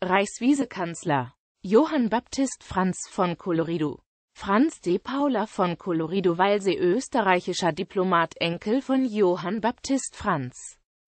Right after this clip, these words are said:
Linie Waldsee, Melz Karl Ludwig von Colorido, Ahnherr des mantuanischen Zweiges,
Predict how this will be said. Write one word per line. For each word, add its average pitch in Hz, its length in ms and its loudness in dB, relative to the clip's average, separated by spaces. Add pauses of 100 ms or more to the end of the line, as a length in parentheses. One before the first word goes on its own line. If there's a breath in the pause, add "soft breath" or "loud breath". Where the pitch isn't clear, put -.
Linie 220 480 2
Waldsee, 160 400 2
Melz 160 400 -2
Karl 170 300 0
Ludwig 165 500 0
von 180 260 0
Colorido, 165 840 0
Ahnherr 180 460 -2
des 190 200 -6
mantuanischen 190 880 0
Zweiges, 185 800 0